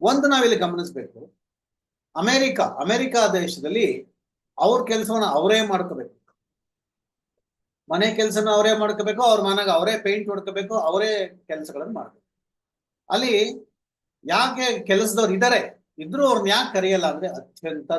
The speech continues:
ದುಬಾರಿ. ಅವ್ರಿಗೆ ನೀವು ಜಾಸ್ತಿ ಕೂಲಿಯನ್ನ ಕೊಡ್ಬೇಕು. ಭಾರತದಲ್ಲಿ ನೀವು ಕಡಿಮೆ ಕೂಲಿ ಕೊಟ್ಟು ಜಾಸ್ತಿ ಕೆಲಸ ಮಾಡಿಸೋದು.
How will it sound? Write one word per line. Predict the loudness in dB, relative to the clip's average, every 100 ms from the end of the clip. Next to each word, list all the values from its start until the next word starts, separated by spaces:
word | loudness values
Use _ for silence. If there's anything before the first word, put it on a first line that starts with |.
| -2
ದುಬಾರಿ. | -4 -4 -6 -6 -8 -12 -14 -16 _ _ _ _ _ _ -2
ಅವ್ರಿಗೆ | 0 0
ನೀವು | 0
ಜಾಸ್ತಿ | 2 4 4 2 -4 -8
ಕೂಲಿಯನ್ನ | -4 -4 -4 -8 -10
ಕೊಡ್ಬೇಕು. | -16 -18 _ _ _ _ _ _ _ _ _ _ _ _ _ _
ಭಾರತದಲ್ಲಿ | 4 4 4 2 0 2 2 2 -4 -8 _ _ _ _ _ _ _ _ _ _ _ _ _ -6
ನೀವು | -4 -2 -4
ಕಡಿಮೆ | 0 2 2 2 0 -2
ಕೂಲಿ | 0 0 0
ಕೊಟ್ಟು | -2 -2
ಜಾಸ್ತಿ | -4 0 0 0 -6 -10
ಕೆಲಸ | -4 -4 -4
ಮಾಡಿಸೋದು. | -6 -8 -10 -16 -20 _